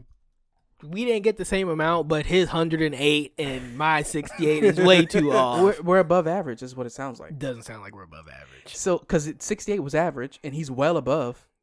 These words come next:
Speaker 2: and I was below.
Speaker 1: Not a
Speaker 2: So
Speaker 1: chance.
Speaker 2: it's like, it
Speaker 1: Not a
Speaker 2: kinda
Speaker 1: chance. Not a
Speaker 2: nuts
Speaker 1: chance.
Speaker 2: in the middle.
Speaker 1: No.
Speaker 2: So
Speaker 1: No,
Speaker 2: this
Speaker 1: no,
Speaker 2: one
Speaker 1: no.
Speaker 2: is, I, I want you guys to work together on this, because we're gonna, I, I found this article that talks about interesting Urban Dictionary definitions.
Speaker 1: So you're gonna record our answers?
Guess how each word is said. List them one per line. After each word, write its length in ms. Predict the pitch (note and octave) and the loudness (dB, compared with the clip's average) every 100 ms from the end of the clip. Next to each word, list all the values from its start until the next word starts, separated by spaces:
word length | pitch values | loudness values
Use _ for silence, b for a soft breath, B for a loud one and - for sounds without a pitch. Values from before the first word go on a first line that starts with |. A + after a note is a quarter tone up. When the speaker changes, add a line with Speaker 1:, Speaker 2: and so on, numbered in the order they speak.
| _ _ - | _ _ -10
Speaker 2:
and 120 | D#3+ | -2
I 80 | F3 | 0
was 160 | F3 C3 | 0 -2
below. 300 | C3+ C#3 G#2+ | -4 -2 -4
Speaker 1:
Not 80 | A#2+ | -4
a 20 | |
Speaker 2:
So 180 | C#3 B2+ | -4 -4
Speaker 1:
chance. 100 | C#3 | -6
Speaker 2:
it's 240 | C3+ - | -10 -10
like, 240 | C3+ B2+ - | -10 -10 -12
it 80 | |
Speaker 1:
Not 120 | C#3 B2 | -12 -6
a 40 | C#3+ | -4
Speaker 2:
kinda 140 | C3 | -4
Speaker 1:
chance. 220 | C3+ C3 - | -8 -12 -14
Not 160 | D3 | -10
a 40 | C3+ | -6
Speaker 2:
nuts 200 | C3+ C3 | -4 -6
Speaker 1:
chance. 80 | C#3 | -8
Speaker 2:
in 60 | |
the 60 | C3 | -8
middle. 160 | B2+ A2 | -6 -8
Speaker 1:
No. 60 | - B | -14 B
Speaker 2:
So 240 | - E3+ B2+ | -4 -2 -2
Speaker 1:
No, 120 | D3+ | 0
Speaker 2:
this 180 | F#3 A#3+ | 0 2
Speaker 1:
no, 60 | |
Speaker 2:
one 80 | D4 | 0
Speaker 1:
no. 60 | A#3+ | 0
Speaker 2:
is, 140 | F#3 - | -2 -2
I, 120 | E3 | -4
I 100 | D3+ | -2
want 240 | D#3+ F#3 | -4 -4
you 60 | F#3 | -2
guys 180 | E3 D#3 | -2 -4
to 100 | D3+ | -6
work 160 | C3+ | -8
together 320 | - B2 A#2 F2+ | -10 -10 -10 -10
on 100 | - | -16
this, 360 | - - - b b D#3 | -20 -20 -20 b b -6
because 340 | D3+ D#3 C#3+ | -2 -2 -2
we're 140 | C#3+ | -4
gonna, 460 | F3+ G3+ F#3 D3+ C3+ _ _ | -4 -2 -2 -2 -4 _ _
I, 120 | C3+ - _ - | -16 -16 _ -16
I 60 | D3+ | -8
found 320 | F3 F#3+ G#3 | -4 -4 -6
this 100 | - | -6
article 600 | D#3 D#3 D3 A2 C3+ _ b b b | -4 -4 -6 -12 -14 _ b b b
that 120 | C#3+ | -4
talks 260 | D3+ D3 | -4 -6
about 400 | D3 E3 B2+ A2+ _ _ _ - | -6 -2 -2 -4 _ _ _ -8
interesting 600 | E3 F3 - E3+ D#3 D3 | -8 -8 -14 -12 -12 -12
Urban 300 | - C#3+ C#3 | -8 -8 -8
Dictionary 480 | C#3 C#3 - A#2+ A2 | -10 -10 -12 -14 -12
definitions. 480 | A2 A2 A#2+ A2+ - | -12 -14 -14 -16 -14
Speaker 1:
So 60 | B2 | -14
you're 160 | B2+ | -12
gonna 100 | A#2 A2 | -14 -16
record 300 | A2+ B2 A#2 | -16 -16 -14
our 80 | |
answers? 480 | A2+ A#2+ B2+ D3 D#3 | -16 -16 -16 -18 -20